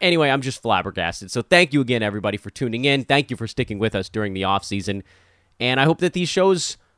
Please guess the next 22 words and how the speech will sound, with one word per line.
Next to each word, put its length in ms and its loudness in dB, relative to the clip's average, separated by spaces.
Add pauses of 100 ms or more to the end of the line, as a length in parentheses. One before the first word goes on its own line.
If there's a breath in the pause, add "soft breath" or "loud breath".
(120)
are, 540 6 (400)
I 80 6
don't 80 4
know, 300 2
a 60 0
nice 200 0
little 400 0 (280)
respite 540 2
in 160 0
your 100 2
day. 380 4 (1600)
So 160 8
today, 340 10
we've 140 4
knocked 240 6
out 160 6
Steph, 300 4
we've 100 0
knocked 240 2
out 220 4
Doncic. 640 -2 (200)
Uh, 420 2